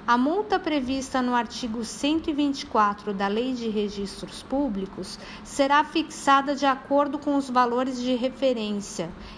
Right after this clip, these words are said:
estabelecidos pelo governo federal. Cinquenta e um. Salvo disposição em contrário,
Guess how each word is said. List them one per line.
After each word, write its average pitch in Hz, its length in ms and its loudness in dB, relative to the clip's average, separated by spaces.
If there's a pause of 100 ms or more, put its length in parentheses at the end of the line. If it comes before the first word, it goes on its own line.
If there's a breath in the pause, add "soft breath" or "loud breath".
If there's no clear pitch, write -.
estabelecidos 262 1040 0
pelo 277 240 0
governo 247 520 0
federal. 226 600 0 (640 loud breath)
Cinquenta 294 520 2
e 254 180 0
um. 196 280 -2
Salvo 349 500 4
disposição 262 720 -4
em 233 100 -4
contrário, 214 720 0